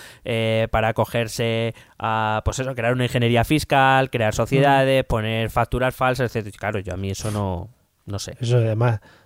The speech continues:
Speaker 2: es una pereza que lo flipas.
Speaker 1: Claro, es que además luego, ¿para qué? ¿Para diez euros? Si es que es tontería.
Speaker 2: Ya, ya.
Speaker 1: Bueno, pues eso. Eh, la agencia tributaria detecta irregularidades, solici-, empieza a solicitar documentación y se empieza a crear toda esta documentación falsa. Mira,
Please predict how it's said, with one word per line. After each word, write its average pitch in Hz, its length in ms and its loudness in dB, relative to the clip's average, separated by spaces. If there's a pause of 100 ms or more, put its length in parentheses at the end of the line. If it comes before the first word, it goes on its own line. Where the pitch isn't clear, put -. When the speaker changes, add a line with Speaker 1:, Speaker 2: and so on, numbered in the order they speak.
Speaker 2:
es - 140 -12
una 123 140 4
pereza 127 480 4
que 147 80 4
lo 113 100 4
flipas. 123 400 0 (120)
Speaker 1:
Claro, 160 160 6
es 135 80 2
que 160 80 4
además 143 220 4
luego, 135 180 6
¿para 123 120 2
qué? 120 80 -2
¿Para 110 140 -2
diez 135 180 0
euros? 123 280 2
Si - 80 -10
es 107 60 -10
que - 80 -14
es - 60 -10
tontería. 113 420 -14
Speaker 2:
Ya, - 220 -8 (300)
ya. 120 220 -4 (520)
Speaker 1:
Bueno, 143 240 0
pues - 180 0
eso. 120 300 -4 (140)
Eh, 135 680 0 (340)
la 117 180 -8
agencia 143 240 -4
tributaria 147 460 2
detecta 127 360 0
irregularidades, 143 800 2
solici-, 131 320 -2
empieza 127 240 -2
a - 40 2
solicitar 131 320 0
documentación 135 480 0
y - 20 -2
se - 100 -4
empieza 131 200 -2
a - 20 -4
crear 135 160 0
toda 131 160 2
esta 127 140 0
documentación 113 560 0
falsa. - 400 -16
Mira, 143 240 -6